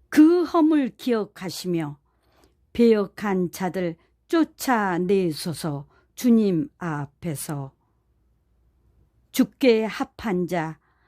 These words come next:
모두 함께 즐거워하게 하시며 주님의 이름 사랑하는 모든 자 보호하시리라.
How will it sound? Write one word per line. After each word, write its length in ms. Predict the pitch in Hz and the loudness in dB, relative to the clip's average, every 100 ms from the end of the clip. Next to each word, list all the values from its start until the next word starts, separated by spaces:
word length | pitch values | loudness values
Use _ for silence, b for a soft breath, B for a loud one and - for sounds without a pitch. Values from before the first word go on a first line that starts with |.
| _ _ - | _ _ -6
모두 540 | 226 247 269 - 285 | 2 4 4 2 0
함께 560 | 269 277 269 - 277 269 | 2 2 2 0 -4 -4
즐거워하게 1000 | - 294 269 269 262 247 247 226 226 240 | -2 -2 0 2 2 2 -2 -4 -4 -2
하시며 720 | 208 185 - 196 180 165 160 _ _ _ _ _ _ _ _ _ | -2 -4 -4 -2 0 -2 -6 _ _ _ _ _ _ _ _ _
주님의 600 | - 247 247 233 226 233 | 4 6 6 4 2 -2
이름 500 | 247 233 233 233 247 - _ _ | -2 -2 0 0 -2 -6 _ _
사랑하는 840 | _ - 294 269 262 262 269 254 226 | _ -10 -2 0 2 2 2 2 2
모든 580 | 262 311 330 311 285 | 2 0 2 4 4
자 380 | 262 269 233 220 b b b _ _ | 2 0 -2 -6 b b b _ _
보호하시리라. 1700 | - 240 226 214 208 190 185 170 202 - 185 147 170 151 151 151 | -2 0 2 0 0 -2 -4 -4 -4 -2 -4 -2 -4 -4 -8 -10